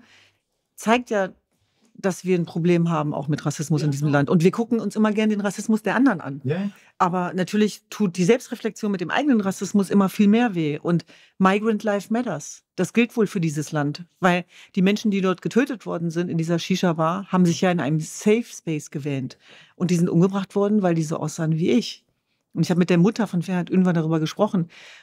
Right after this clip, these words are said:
Speaker 1: und kann mich an einen Moment erinnern, wo ich ihr auch mein Bedauern zum Ausdruck mitteilen wollte und gesagt habe, es tut mir leid. Und meinte sie, es muss dir nicht leid tun für mich als Mutter, weil es hätte auch dein Sohn sein können. Weil der ist ja nicht umgebracht, weil er mein Sohn war,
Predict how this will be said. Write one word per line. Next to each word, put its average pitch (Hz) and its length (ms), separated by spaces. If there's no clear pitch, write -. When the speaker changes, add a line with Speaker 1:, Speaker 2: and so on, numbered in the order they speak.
Speaker 1:
und 165 120
kann 190 100
mich 202 100
an 170 80
einen 170 140
Moment 175 260
erinnern, 175 380
wo 165 80
ich 170 140
ihr 165 160
auch 156 140
mein 160 520
Bedauern 185 380
zum 156 160
Ausdruck 156 360
mitteilen 156 500
wollte 156 240
und 170 140
gesagt 170 320
habe, 170 100
es 160 80
tut 175 200
mir 170 80
leid. 170 200
Und 170 80
meinte 170 200
sie, 165 80
es - 80
muss 208 180
dir 226 200
nicht 175 180
leid 170 200
tun 170 100
für - 120
mich 170 200
als - 160
Mutter, 190 320
weil 165 160
es 156 100
hätte 175 180
auch 165 80
dein 180 220
Sohn 170 220
sein 151 200
können. 151 360
Weil 175 120
der 190 80
ist 185 80
ja 220 60
nicht 214 160
umgebracht, 208 360
weil 190 100
er 180 60
mein 165 180
Sohn 208 260
war, 156 200